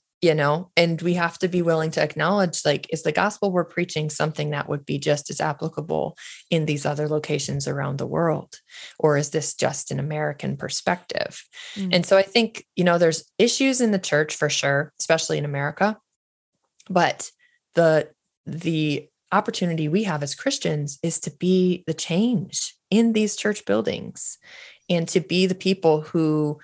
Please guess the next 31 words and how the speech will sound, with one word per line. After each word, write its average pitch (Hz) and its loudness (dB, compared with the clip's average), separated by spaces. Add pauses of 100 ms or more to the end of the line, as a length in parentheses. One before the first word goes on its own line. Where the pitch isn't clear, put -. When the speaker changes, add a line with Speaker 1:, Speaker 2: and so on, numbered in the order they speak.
(580)
Speaker 1:
who 170 0
make 165 4
a 156 4
difference - -2
Speaker 2:
Yeah. 175 0
Speaker 1:
and 156 2
make 147 2
the 151 -4
American 143 0
church 143 -2
something 139 -4
better 131 -2
than - -6
it - -8
is. - -6 (340)
Speaker 2:
Yes, - -4
yes, 180 2
yes. 190 4 (260)
I 247 6
was 226 4
gonna 277 4
just 214 2
straight 196 2
up 185 0
say, 175 2 (100)
"Do - -2
you 339 2
believe 480 4
in 240 2
mega 170 0
churches?" 214 -2